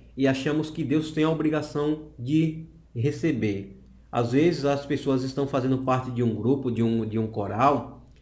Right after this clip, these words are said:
ali na igreja, e não, não vão para os ensaios, faltam, não justificam, falta vários cultos, não dá uma justificativa, aí no dia que aparece lá na igreja,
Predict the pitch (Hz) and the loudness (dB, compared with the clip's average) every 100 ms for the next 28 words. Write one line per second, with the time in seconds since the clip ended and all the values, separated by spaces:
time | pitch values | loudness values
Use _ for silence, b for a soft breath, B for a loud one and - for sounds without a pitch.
0 | b b 104 113 113 104 110 165 139 101 | b b -4 0 0 0 4 4 4 0
1 | - B B - 127 135 139 139 143 - | -6 B B -2 4 8 8 6 2 -10
2 | - - 120 143 143 143 139 135 135 131 | -18 -4 0 2 4 2 2 4 4 4
3 | 175 170 151 127 123 - 123 135 139 147 | 2 2 2 2 0 0 2 4 4 -2
4 | - - - 123 147 147 147 143 B B | -8 -12 0 4 4 2 -2 -6 B B
5 | 117 165 170 156 156 123 - 135 151 151 | 0 2 2 0 -2 -4 0 4 6 6
6 | 151 151 - - b b b - - 160 | 4 0 -4 -18 b b b -12 0 4
7 | 180 - 170 143 - 117 107 160 160 151 | 4 4 2 2 -2 -6 0 2 2 0
8 | - 143 147 123 131 127 147 170 156 147 | -4 -2 -2 -2 0 2 2 2 0 -2
9 | - - 127 117 117 147 165 160 160 B | -8 -6 -2 -2 0 4 4 4 -2 B
10 | B - 123 139 143 131 185 175 - 143 | B -2 0 2 2 2 2 2 0 0
11 | 147 - 143 135 120 110 123 156 170 165 | 0 0 2 4 2 2 2 6 6 4
12 | 165 | -2